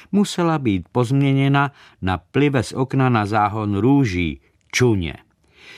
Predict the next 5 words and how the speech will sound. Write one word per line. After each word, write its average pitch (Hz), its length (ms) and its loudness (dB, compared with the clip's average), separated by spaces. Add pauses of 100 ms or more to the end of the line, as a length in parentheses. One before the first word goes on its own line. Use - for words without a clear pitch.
(520)
Začátek 135 720 -4
věty 123 380 -2
„schváleno 131 680 -2
Ministerstvem 113 840 -2
výživy“ 98 580 0